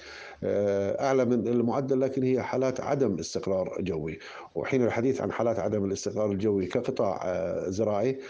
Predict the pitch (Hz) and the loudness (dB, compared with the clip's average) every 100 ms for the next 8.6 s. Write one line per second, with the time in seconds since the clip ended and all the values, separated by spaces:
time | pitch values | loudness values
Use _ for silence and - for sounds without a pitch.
0 | - - 113 120 120 120 120 107 127 135 | -14 -2 0 0 0 2 2 2 2 2
1 | 135 - 139 - 135 127 123 - - - | 0 2 0 2 2 2 0 -6 -4 2
2 | 165 139 120 107 113 117 - - - - | 2 2 2 4 2 0 -6 -16 -18 -20
3 | - 135 120 117 110 - 131 - - - | -2 2 4 4 2 2 -2 -2 -12 -12
4 | - 104 92 - 110 113 - 107 104 101 | -4 -2 -2 0 0 2 0 0 0 0
5 | - 101 117 127 104 101 101 98 104 110 | -2 -2 2 2 2 0 0 0 2 0
6 | 104 110 110 110 101 104 110 117 107 104 | 0 -2 0 0 0 -2 -2 0 2 2
7 | 101 104 113 98 92 104 82 - 104 110 | 2 2 2 2 2 0 -2 -4 -2 0
8 | 104 90 107 - 127 143 | 0 0 -2 0 0 0